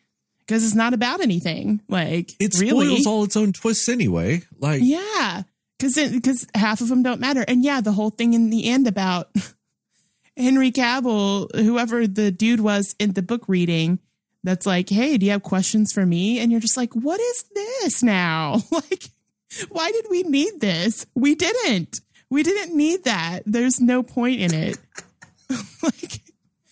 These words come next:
Speaker 1: just to be like, "Oh, more mystery," that it wasn't actually me, um, you know, just not remembering my memories and me just thinking of a person and a character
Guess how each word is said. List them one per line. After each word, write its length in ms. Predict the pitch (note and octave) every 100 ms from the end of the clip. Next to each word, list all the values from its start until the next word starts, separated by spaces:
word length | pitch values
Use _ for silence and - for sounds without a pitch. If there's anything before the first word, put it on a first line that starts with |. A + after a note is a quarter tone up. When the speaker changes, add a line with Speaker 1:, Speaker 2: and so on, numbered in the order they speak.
| _ _ B3+ C4
Speaker 1:
just 240 | C4 C4
to 60 | B3+
be 100 | B3+
like, 200 | A#3+ -
"Oh, 540 | - G#3 B3 F3 C#3+ G3
more 300 | G#3 G#3+ A3
mystery," 640 | G#3 A3 - G3 E3 D3 E3
that 300 | F#3+ F3 - _ _ -
it 160 | A#3+
wasn't 400 | G#3+ A#3+ D4 D4 -
actually 500 | A3 - G#3 F#3 F3+ _ -
me, 640 | F#3+ G#3 C#4+ A3 F3 F#3 - _ -
um, 560 | G3 F3 E3 D#3+ D#3+ - -
you 140 | G#3+
know, 120 | F#3+
just 200 | F3 F3+
not 200 | G#3 G#3
remembering 400 | F#3 F#3+ G#3 G3+
my 120 | F3+ D#3+
memories 560 | G3+ A3+ F3 E3 F3
and 120 | F3+
me 200 | F3 G3
just 180 | F3 -
thinking 300 | A3+ G#3+ G3
of 80 | F3
a 80 | F3
person 480 | - G3+ G#3 F3 E3+
and 100 | D#3+
a 60 |
character 600 | D#3+ G#3+ G#3 - D#3+ D#3